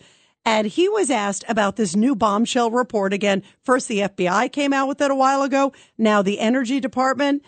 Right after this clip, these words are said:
and they basically have different sources of intelligence. And the U S Biden Energy Department now saying intel is showing that the pandemic most likely was caused by a lab leak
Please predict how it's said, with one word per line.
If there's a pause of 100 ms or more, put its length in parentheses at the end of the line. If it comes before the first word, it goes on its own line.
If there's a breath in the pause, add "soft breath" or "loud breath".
(240 soft breath)
and
they
basically
have
different
sources
of
intelligence. (480 soft breath)
And
the
U
S (120)
Biden (640)
Energy
Department (240 soft breath)
now
saying (100)
intel
is
showing (340 soft breath)
that
the
pandemic (320)
most
likely
was
caused
by
a
lab
leak